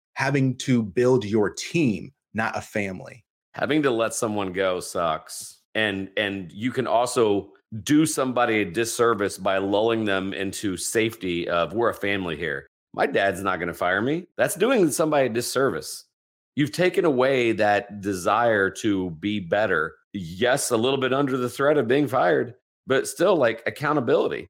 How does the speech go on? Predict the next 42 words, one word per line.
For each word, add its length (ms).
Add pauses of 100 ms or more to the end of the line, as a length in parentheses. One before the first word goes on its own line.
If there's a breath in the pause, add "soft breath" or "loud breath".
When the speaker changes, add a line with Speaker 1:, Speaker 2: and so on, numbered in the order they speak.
(260)
Speaker 2:
Now, 300
that 280
being 180
said, 340
my 160
children 420
are 140
accountable 580
and 80
I 100
love 280
them, 300 (400)
but, 140
Speaker 1:
Mm-hmm. 80
Speaker 2:
like, 260 (460)
an 80
employee 920 (320)
in 80
a 80
lot 200
of 120
ways 300
doesn't, 460 (220)
you 240
can 200
say 320
that, 320 (140)
but 260
they 120
don't 240
feel 280
that 180
way. 240 (200)
Speaker 1:
Mm. 920 (340)
Speaker 2:
They, 100
like, 140
Speaker 1:
Mm. 720 (220)
Speaker 2:
they 100
don't 180
feel 180
that 160
way. 260